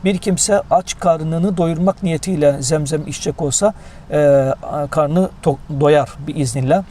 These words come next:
Susuzluğunu gidermek için bir içecek olsa susuzluğu gider ve bir daha su-, susamayayım diye içecek olsa bir daha Allah'ın izniyle susamaz. Ve, e, böyle iyice içen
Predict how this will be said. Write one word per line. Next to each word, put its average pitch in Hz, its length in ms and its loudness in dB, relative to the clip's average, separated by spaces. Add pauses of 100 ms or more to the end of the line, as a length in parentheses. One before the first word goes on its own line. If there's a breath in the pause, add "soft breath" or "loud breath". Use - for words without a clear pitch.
(300 loud breath)
Susuzluğunu 185 640 0
gidermek 175 440 0
için 139 340 0 (380 loud breath)
bir 147 140 0
içecek 156 480 -2
olsa 151 280 2
susuzluğu 143 580 -2
gider 139 300 0 (460 loud breath)
ve 190 180 4 (100)
bir 208 160 2
daha 185 180 2
su-, - 300 -2
susamayayım 175 1080 0
diye 160 200 2
içecek 151 420 -4
olsa 190 340 0 (280 loud breath)
bir 180 160 2
daha 151 180 4
Allah'ın 156 340 2
izniyle 143 340 -2
susamaz. 135 520 -2 (340 loud breath)
Ve, 175 180 4 (380 loud breath)
e, 139 280 0
böyle 165 300 2
iyice 185 360 2
içen 151 360 -2